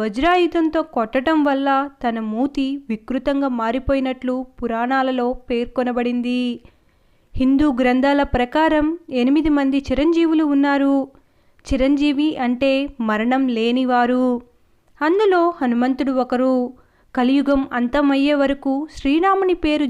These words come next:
జపిస్తూ భూమిపై నివాసం ఉంటాడని పండితులు చెబుతున్నారు. ఇదిలా ఉండగా హనుమంతుణ్ణి ప్రసన్నం చేసుకునేందుకు హనుమాన్ చాలీసా పఠించాలని పండితులు చెబుతున్నారు.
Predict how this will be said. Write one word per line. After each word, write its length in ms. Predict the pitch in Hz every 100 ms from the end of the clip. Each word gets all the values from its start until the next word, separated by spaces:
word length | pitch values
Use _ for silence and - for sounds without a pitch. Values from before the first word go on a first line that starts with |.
| 240
జపిస్తూ 500 | 233 - 294 - 277 285 -
భూమిపై 580 | 208 226 226 269 269 269 254
నివాసం 500 | 220 240 262 302 262
ఉంటాడని 640 | 247 254 302 302 285 285 311 -
పండితులు 420 | 233 226 240 247
చెబుతున్నారు. 920 | 240 240 240 254 254 247 262 254 247 - - _
ఇదిలా 400 | 330 339 381 415 403 349
ఉండగా 360 | 320 349 320 311 339 330
హనుమంతుణ్ణి 580 | 220 240 285 285 302 302
ప్రసన్నం 540 | 233 226 269 294 311 277
చేసుకునేందుకు 1000 | 254 254 - 302 294 285 285 277 277 311 -
హనుమాన్ 380 | 226 226 294 330 320
చాలీసా 400 | 302 277 277 285
పఠించాలని 880 | 269 220 240 262 262 269 262 247 254 269 -
పండితులు 480 | 220 226 240 254 247
చెబుతున్నారు. 1000 | 247 233 220 247 247 247 254 254 254